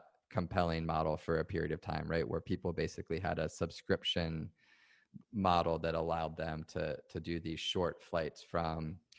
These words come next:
Santa Barbara, L A, San Francisco, and they didn't fly into the major airports, right? They flew into the, to the kind of regional airports. And a number of, um, uh, a number of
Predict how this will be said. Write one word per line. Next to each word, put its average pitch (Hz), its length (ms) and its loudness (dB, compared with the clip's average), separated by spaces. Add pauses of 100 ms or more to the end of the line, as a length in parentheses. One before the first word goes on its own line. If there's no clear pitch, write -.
(200)
Santa 87 320 2
Barbara, 78 540 0
L 80 220 0
A, 78 540 -2 (400)
San 90 200 2
Francisco, 78 880 -4
and 98 100 0
they 92 80 4
didn't 98 200 4
fly 90 180 0
into 85 140 -2
the 82 140 0
major 80 280 -4
airports, 85 440 0
right? 80 140 -4
They 80 120 -4
flew 82 320 -4
into 78 380 -6
the, 78 400 -2 (180)
to 90 120 -2
the 78 140 -2
kind 82 200 -4
of 78 120 -4
regional 85 460 -2
airports. 78 540 -4 (360)
And 107 140 6
a 104 80 6
number 113 400 6
of, 90 300 4 (220)
um, 82 580 2 (840)
uh, 85 380 6
a 98 100 4
number 101 340 6
of 87 260 2